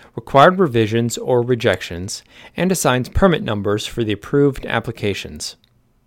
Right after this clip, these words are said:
This system is used for submitting G P five slash five A applications only. Compliance activities, for example, notifications and annual reporting,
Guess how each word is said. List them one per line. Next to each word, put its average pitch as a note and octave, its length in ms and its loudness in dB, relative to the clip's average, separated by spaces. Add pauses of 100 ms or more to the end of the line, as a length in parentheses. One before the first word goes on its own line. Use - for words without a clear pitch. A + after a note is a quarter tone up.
(600)
This G3 180 4
system D3+ 380 0
is C#3+ 240 -2
used A#2 320 0
for A#2 140 -2
submitting G2+ 560 -4
G A#2 160 0
P D3+ 220 -4
five G2 520 -4 (140)
slash A2 420 -2 (100)
five B2+ 300 2
A G2+ 400 -4
applications G#2 800 -6 (180)
only. F#2 520 -4 (960)
Compliance F3 500 0
activities, F#2 720 -4 (200)
for A2+ 180 -2
example, G2+ 440 -4
notifications A#2 960 -2
and G2 320 -8
annual B2+ 420 0
reporting, G#2 640 -2